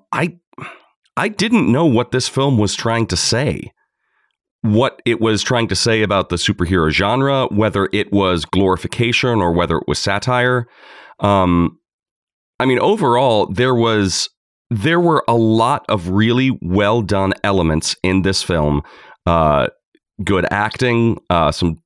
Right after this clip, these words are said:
good dialogue, a phenomenal soundtrack. But just as a whole, like, even watching this again, I did not watch this sitting down on, in one two-hour session. I kinda watched it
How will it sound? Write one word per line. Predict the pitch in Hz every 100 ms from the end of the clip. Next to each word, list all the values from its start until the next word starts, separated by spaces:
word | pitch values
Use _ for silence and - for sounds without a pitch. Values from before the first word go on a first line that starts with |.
| _ _ -
good | 92 104 78
dialogue, | 87 90 101 101 110 -
a | 110
phenomenal | - - 127 113 110 113 113 139 117 85 58 - -
soundtrack. | - 101 101 - 62 - - _ _ _ _ _ _ -
But | 87 117 110 95 - - - _ _ _ -
just | 139 -
as | 135 123
a |
whole, | 107 139 170 120 82 -
like, | 113 - - _ -
even | 208 233 247 90
watching | 104 - 113 87
this | 82
again, | 90 101 110 - - - _ -
I | 160
did | 196 196
not | 175
watch | 120 143 - 113
this | 101
sitting | - 139 113 92
down | 113 127 104 87 - _ _ _ -
on, | 107 104
in | 92 107 107
one | 110
two-hour | - 123 101 92
session. | 90 131 131 82 76 - - _ _ 143
I | - -
kinda | 143 220 294 226
watched | 113 120 151 - -
it | 107